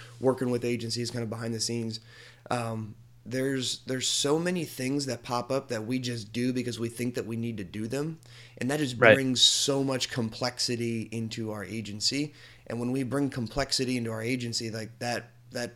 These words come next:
Speaker 1: since the owner is typically the bottleneck or the leadership team is typ-, is the bottleneck,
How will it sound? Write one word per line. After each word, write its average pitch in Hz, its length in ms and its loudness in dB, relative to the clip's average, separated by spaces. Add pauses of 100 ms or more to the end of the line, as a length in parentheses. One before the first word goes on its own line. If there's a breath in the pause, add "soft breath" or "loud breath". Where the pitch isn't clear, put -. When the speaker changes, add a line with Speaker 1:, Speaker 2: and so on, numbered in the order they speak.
(120)
Speaker 1:
since 117 320 -4 (140)
the 117 140 -2
owner 123 280 0
is 110 100 -6
typically 120 420 -2
the 104 120 -6
bottleneck 117 560 -4
or 107 120 -6 (440 soft breath)
the 113 100 -4
leadership 120 460 -2
team 123 200 -2
is 113 100 -6
typ-, 117 320 -6
is 117 160 -4
the 113 80 -10
bottleneck, 123 500 -2